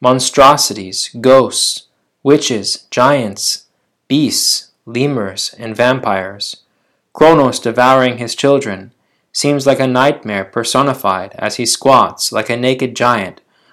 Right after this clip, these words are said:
on the edge of an oppressed world. And yet this pandemonium of unclean spirits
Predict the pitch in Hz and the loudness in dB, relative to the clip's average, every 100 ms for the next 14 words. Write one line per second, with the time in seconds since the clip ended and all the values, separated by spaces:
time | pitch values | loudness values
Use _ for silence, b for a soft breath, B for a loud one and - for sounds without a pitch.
0 | b b 120 131 131 131 156 147 139 135 | b b -4 -2 0 2 2 2 -2 -2
1 | 123 - 143 120 113 - 110 120 104 95 | -2 2 4 4 0 -6 0 0 0 -4
2 | 98 _ _ _ _ _ _ - 123 135 | -14 _ _ _ _ _ _ -6 0 4
3 | 139 139 139 139 - 135 139 131 135 139 | 4 4 0 -2 -4 -2 0 2 2 2
4 | 110 104 107 123 123 135 127 127 - 139 | 0 -4 -6 -8 -8 -4 -2 -2 -2 0
5 | 117 98 - - | 0 -2 -6 -6